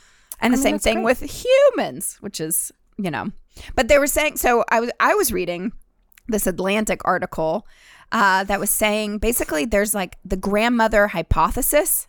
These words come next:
Speaker 1: and it says
Speaker 2: <gasps> Yes.
Speaker 1: our mothers' mothers are why we live so long, and it's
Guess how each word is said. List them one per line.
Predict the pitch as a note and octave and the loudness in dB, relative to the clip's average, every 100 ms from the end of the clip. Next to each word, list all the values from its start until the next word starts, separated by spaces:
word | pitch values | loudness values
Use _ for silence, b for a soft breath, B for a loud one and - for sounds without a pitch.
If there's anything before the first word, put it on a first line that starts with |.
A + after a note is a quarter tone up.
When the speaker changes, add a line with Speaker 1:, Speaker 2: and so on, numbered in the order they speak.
| - | -6
Speaker 1:
and | F#3+ | -4
it | - | -2
says | - G#3+ A3 - - | 2 2 2 0 -4
Speaker 2:
<gasps> | |
Yes. | - | -4
Speaker 1:
our | G#3 G3 | -2 0
mothers' | G3 G#3 A3+ B3+ B3 A#3 | 2 2 4 4 2 2
mothers | G#3 G#3 G3+ G#3 | 2 2 2 0
are | - F#3 | -2 -2
why | F#3+ F#3 F#3 G#3+ | 2 4 4 0
we | G#3 | -4
live | G3 F3+ G3+ G3 | -8 -6 -6 -6
so | - C3+ | -6 -4
long, | A#2+ D#2+ F#2 - B B | -4 -4 -6 -12 B B
and | G#3 | -2
it's | A3+ | -2